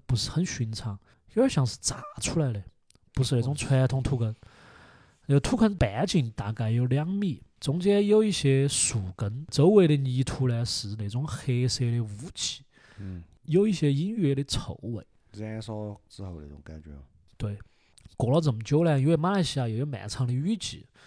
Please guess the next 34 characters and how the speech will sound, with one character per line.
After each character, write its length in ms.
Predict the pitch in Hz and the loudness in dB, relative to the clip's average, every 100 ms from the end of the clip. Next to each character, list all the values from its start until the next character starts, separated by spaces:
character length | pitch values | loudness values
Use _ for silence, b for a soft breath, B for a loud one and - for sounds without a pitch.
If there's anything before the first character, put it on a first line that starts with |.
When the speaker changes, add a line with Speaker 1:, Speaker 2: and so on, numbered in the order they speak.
| B | B
Speaker 2:
嗯。 100 | 92 | -12
Speaker 1:
所 200 | 80 208 | 2 4
以 40 | |
这 60 | 180 | 4
个 60 | 120 | 0
坑 220 | - 151 | -2 -2
基 100 | 139 | 0
本 100 | 196 | 0
上 80 | 151 | 0
被 120 | 113 | 0
填 280 | - - 117 | -2 -2 -2
平 360 | - 117 110 | -2 -4 -6
了。 160 | 104 107 _ | -8 -12 _
他 160 | - 139 | -6 -2
们 60 | 190 | 2
就 100 | 147 | 2
在 120 | 120 | 4
那 80 | 117 | 2
个 120 | 117 | -2
坑 300 | - 127 135 | -2 -2 0
就 160 | 156 120 | 0 0
开 160 | - | -2
始 100 | 113 135 | -4 -2
刨， 360 | - - 107 - | -4 -2 -4 -4
刨 240 | - 135 | 0 2
了 100 | 135 | 2
十 300 | 117 - 127 | 0 0 0
分 120 | 127 | 0
钟， 280 | 120 120 120 b b b b b b b _ | 0 -2 -4 b b b b b b b _
挖 180 | 101 127 | -6 -4
出 200 | 156 175 | -2 0
来 160 | 147 131 | 0 0
一 100 | 120 | -2
个 340 | 113 107 78 | -6 -10 -12